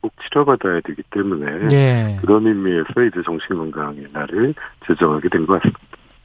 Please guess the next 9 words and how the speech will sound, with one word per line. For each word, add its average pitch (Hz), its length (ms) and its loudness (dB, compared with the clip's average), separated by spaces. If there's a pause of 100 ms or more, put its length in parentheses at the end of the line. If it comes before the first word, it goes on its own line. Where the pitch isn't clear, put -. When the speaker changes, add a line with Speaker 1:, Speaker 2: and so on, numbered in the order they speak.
Speaker 2:
이게, 180 520 4
아, 135 360 4 (360)
정신적으로 175 1120 4
불안하고 156 760 2
이게 135 200 -2
스트레스가 185 560 0
너무 143 220 0
심하면 185 500 0
뇌지다-, 180 720 4